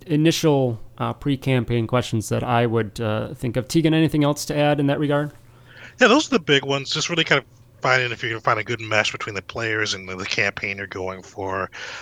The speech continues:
Speaker 2: Uh, so definitely, if there's anything that you guys see when you're kind of setting up your campaign or looking for players,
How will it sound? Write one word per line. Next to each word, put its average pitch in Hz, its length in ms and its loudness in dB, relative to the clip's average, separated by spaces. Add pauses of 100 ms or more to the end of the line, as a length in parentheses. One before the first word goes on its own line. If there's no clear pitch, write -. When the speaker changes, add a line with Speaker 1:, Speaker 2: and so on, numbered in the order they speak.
Speaker 2:
Uh, 110 140 0
so 110 180 -6
definitely, 127 280 0
if 113 60 -4
there's 113 140 -4
anything 131 280 -4
that 104 100 -8
you 123 100 -6
guys 120 320 0
see 123 280 -2
when 110 120 -8
you're 98 140 -8
kind 101 340 -12
of 104 60 -6
setting 117 280 -2
up 113 120 -4
your 101 100 -6
campaign 147 580 -6
or 127 80 -2
looking 113 220 -8
for 98 100 -12
players, 110 540 -6